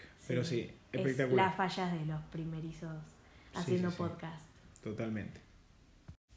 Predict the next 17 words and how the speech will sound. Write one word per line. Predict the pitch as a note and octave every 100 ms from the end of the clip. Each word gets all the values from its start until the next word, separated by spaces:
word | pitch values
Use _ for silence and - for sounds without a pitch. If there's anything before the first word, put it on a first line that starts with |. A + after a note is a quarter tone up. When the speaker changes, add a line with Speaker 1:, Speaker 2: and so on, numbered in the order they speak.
| - - - - -
Speaker 1:
Y | A#3 A#3
hablando | E3+ E3+ F#3 F3+
de | C#3+ C#3
animales, | D#3 F3+ B2+ C3 D3+ - - - - - - - - - - -
la | C#3 C#3
noticia | C3+ F#3 F3 - D3
de | B2+
la | A2+
semana. | - A#2 G2 F#2
Speaker 2:
El | F3+
notición, | F3 D#3+ D#3+ - F3+ D#3+ D3+ D3
Speaker 1:
Notición. | - - - D3 D#3+
Speaker 2:
te | D#3+
diría. | D#3+ D#3 D#3 - - - -
Speaker 1:
Eh, | A#2+ A2+ G#2+ G#2+ G2+ G2 F#2+ G2 G2 - - -
y | A2+
también | A2 A2 B2 A#2+ A2 A2